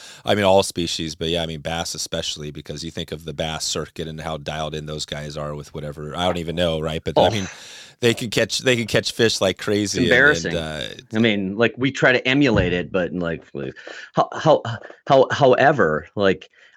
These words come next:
Speaker 2: on the flip side of that, like, I, I live in smallmouth mecca.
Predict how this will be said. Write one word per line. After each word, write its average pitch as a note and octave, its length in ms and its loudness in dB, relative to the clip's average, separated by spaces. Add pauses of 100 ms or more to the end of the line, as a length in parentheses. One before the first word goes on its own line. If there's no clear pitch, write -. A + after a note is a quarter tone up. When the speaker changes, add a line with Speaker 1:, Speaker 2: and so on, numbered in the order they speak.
(100)
Speaker 2:
on B2 160 4
the G#2 80 4
flip D#3+ 280 0
side F#2 260 2
of E2 60 -2
that, E2+ 140 0
like, F2 180 -4 (200)
I, G#2+ 240 0
I A2+ 100 4
live A2 300 2
in G2 100 -2
smallmouth F2+ 640 0 (160)
mecca. E2+ 540 -4